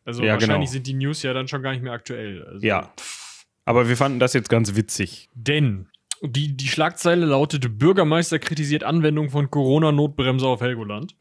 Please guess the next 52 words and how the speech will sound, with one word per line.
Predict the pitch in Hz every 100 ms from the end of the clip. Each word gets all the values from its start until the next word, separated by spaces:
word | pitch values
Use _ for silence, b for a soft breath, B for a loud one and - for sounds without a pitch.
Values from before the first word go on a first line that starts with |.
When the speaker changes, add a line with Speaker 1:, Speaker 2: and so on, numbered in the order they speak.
| _ -
Speaker 1:
Das | 120
ist | 156 151
jetzt | 165 160 - -
so | 127 143 165
überraschend | 143 139 143 139 135
nicht. | 156 220 - - -
Es | 151
gibt | - 143
ja | 143
viele | 160 165
<laughs> |
Leute, | 170 190 180
die | 156 156
die | 160
Corona-Notbremse | 151 160 156 156 160 160 151 147
kritisieren | 165 156 147 151 156 151
für | - 135 131
zu | -
schlecht | 127 151 160 135
oder | 127
zu | 123 127
gut | 143 156 143
oder | 123
wie | 120 127
auch | 131
immer. | 165 170
Da | 135
müssen | 127
wir | - 110
Speaker 2:
Oder | -
Speaker 1:
jetzt |
auch | 104
gar | 127
nicht | 127
drüber | 120 120
reden. | 120 135
Speaker 2:
verfassungswidrig | 113 113 -
oder | 107
irgendwie | - 98 87
sowas. | - 104 87 - _ _ _
Speaker 1:
Ja, | 135 131 131
da | 120
gibt's | 120
auch | 107
noch | 107
welche. | 104 101 95 B B
Aber, | 127 147
äh, | 165 143 143 156 131
pff, | - - - _ _
was | - 131
auch | 117
immer. | 107 92